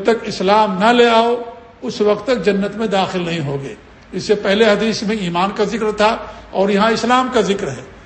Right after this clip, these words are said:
اور یہ قاعدہ آپ لوگوں کو معلوم ہوگا کہ جب یہ الگ الگ آئیں تو سب ایک دوسرے کا معنی بتاتے ہیں، یعنی ایک دوسرے کے معنی میں ہوتے ہیں، لیکن اگر ایک ساتھ آئیں ایمان اور اسلام، ایک ساتھ ان کا ذکر ہو،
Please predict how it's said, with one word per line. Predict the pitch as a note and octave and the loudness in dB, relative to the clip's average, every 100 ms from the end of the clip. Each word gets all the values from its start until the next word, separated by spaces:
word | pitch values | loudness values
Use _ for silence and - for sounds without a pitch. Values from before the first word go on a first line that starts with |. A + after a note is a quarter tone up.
| - - - - | -20 -20 -20 -4
اور | F#3+ | 2
یہ | G#3+ G#3+ | 4 4
قاعدہ | G3 G#3 G#3+ | 4 4 4
آپ | G#3 G3+ | 2 2
لوگوں | G3+ G#3+ | 0 0
کو | G#3 G3 | 0 0
معلوم | F#3+ A3 B3+ | 2 2 2
ہوگا | G3+ F#3 F#3 - - - - - - | 2 2 0 -2 -12 -20 -20 -18 -4
کہ | A3 A3+ A#3+ A#3 - - - - | 0 0 -2 -8 -16 -20 -20 -10
جب | D3+ G#3 G#3+ | 2 2 4
یہ | A3+ | 2
الگ | G3+ A#3 | 2 2
الگ | A#3+ A#3+ A3+ | 4 4 4
آئیں | G#3 G3+ A3+ - - - - | 2 2 -2 -10 -18 -20 -12
تو | - | -6
سب | G3+ A3+ A#3+ | 0 2 4
ایک | A3 F3+ | 2 2
دوسرے | G#3 - A#3 | 0 2 2
کا | A3+ A3+ | 2 0
معنی | G3 G#3 A3 A#3 | 0 0 2 2
بتاتے | G#3 G3+ F#3+ G3+ | 2 0 0 0
ہیں، | E3+ E3+ - - - - | -2 -4 -8 -16 -20 -8
یعنی | F#3+ | 2
ایک | A3 F#3 | 2 2
دوسرے | G#3 A3 B3+ | 0 2 0
کے | B3+ | 0
معنی | G#3 A3 B3 | 2 2 2
میں | A#3 | 2
ہوتے | G3+ F#3+ G3 D#3 | 2 0 -2 -6
ہیں، | B2+ - - - - | -6 -14 -20 -18 -4
لیکن | F3+ G3+ B3 | 2 2 2
اگر | A3+ A3+ | 2 2
ایک | A#3 C#4 - | 4 0 2
ساتھ | B3 A#3 A#3 | 2 4 2
آئیں | A3 A3+ | 2 0
ایمان | G3 G#3 G#3+ G#3+ | -2 0 0 2
اور | G#3 G3 | 0 -2
اسلام، | G3 F3 G3 A#3 - - - - - - | -2 0 0 0 -4 -14 -20 -20 -20 -6
ایک | A#3 C#4 | -2 -2
ساتھ | - A3+ A3+ | 2 2 2
ان | G#3 | -2
کا | G#3+ G#3 | 0 0
ذکر | F3 G3 | 0 -2
ہو، | F3 F#3+ - | 0 0 -2